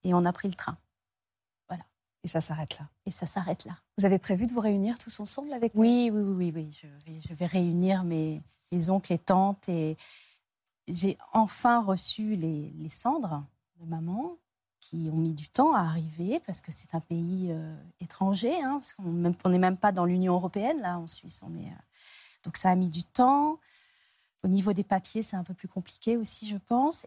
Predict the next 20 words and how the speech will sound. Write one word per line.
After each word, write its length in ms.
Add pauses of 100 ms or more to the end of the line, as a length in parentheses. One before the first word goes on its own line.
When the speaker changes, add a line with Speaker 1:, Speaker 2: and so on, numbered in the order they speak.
(120)
Speaker 1:
Et, 580
et 20
là, 160
depuis 300
que, 180 (280)
voilà, 160 (480)
on 40
a 40
récupéré 480
ces 160
cendres, 340
on 60
va, 240
on 80
va 120
se 140
réunir 640
et 100
on 80
va 300